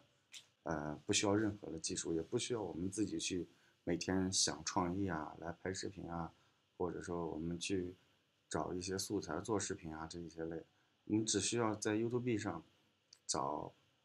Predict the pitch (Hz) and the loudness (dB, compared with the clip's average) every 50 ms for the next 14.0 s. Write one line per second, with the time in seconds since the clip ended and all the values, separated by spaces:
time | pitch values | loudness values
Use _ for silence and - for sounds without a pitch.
0 | _ _ _ - 95 92 90 87 98 107 107 - 110 113 110 - - - 113 120 | _ _ _ 0 0 0 0 0 0 -2 0 2 2 2 2 0 0 2 2 2
1 | 117 110 113 113 117 113 - - _ - _ - - - 120 110 98 85 82 85 | 4 2 2 2 2 0 -2 -6 _ -14 _ -8 0 0 2 2 2 0 -2 -2
2 | 85 92 98 101 98 104 107 110 - 95 - 98 101 - - 85 85 95 107 131 | 0 0 0 2 4 4 4 4 4 -2 -4 -4 -4 -4 -4 0 2 4 4 4
3 | 135 135 - - - - - - - 85 85 - - 95 85 - 87 82 82 82 | 4 2 -2 -6 -10 -12 -8 -4 -2 -2 0 2 0 0 -2 -2 -4 -4 -2 -2
4 | 85 - - _ _ _ _ _ _ _ 85 87 101 101 92 82 78 90 104 120 | -4 -4 -12 _ _ _ _ _ _ _ 2 2 4 4 4 4 4 4 2 2
5 | 123 123 - - 76 71 - - 104 104 95 98 - - - _ _ _ _ _ | 0 0 0 -2 -2 -4 0 2 4 4 4 2 -4 -16 -20 _ _ _ _ _
6 | _ - 98 101 101 95 85 87 98 95 90 82 76 80 80 85 90 92 92 90 | _ 2 4 4 4 4 2 4 4 4 4 4 2 0 0 0 0 0 0 0
7 | 92 90 - 113 107 - - - 123 110 - 92 85 95 92 87 87 85 82 80 | -2 0 0 0 0 0 2 2 2 2 4 2 2 2 2 2 2 2 2 0
8 | - - - - _ _ _ _ _ _ _ - 82 85 - - 110 101 101 98 | 0 -6 -18 -20 _ _ _ _ _ _ _ -2 0 2 4 6 6 8 8 8
9 | 95 82 76 80 87 95 98 107 104 92 - - - - - - - - - 92 | 6 6 2 2 2 2 2 4 2 2 0 -2 -8 -14 -16 -18 -18 -10 -8 -4
10 | 85 - - 92 90 90 92 92 - - - - - - - _ - - 90 87 | -2 0 2 4 4 4 2 -2 -6 -18 -20 -20 -20 -20 -6 _ -2 4 6 6
11 | 85 92 101 90 85 85 85 87 82 80 92 90 92 101 107 107 - - - - | 6 6 4 4 4 4 4 2 2 2 2 4 4 4 4 2 -4 -12 -8 -8
12 | 80 - - - - 104 107 101 98 - 90 85 78 - - - - - - - | -6 -6 -6 -2 2 4 4 4 4 2 0 0 -2 -2 -6 -14 -18 -16 -16 -16
13 | - - - 82 87 82 76 80 - - 101 85 - - 80 82 90 95 95 98 | -16 -8 -4 -2 -2 -2 -2 -4 2 2 2 2 2 -4 -6 -6 -4 -4 -4 -4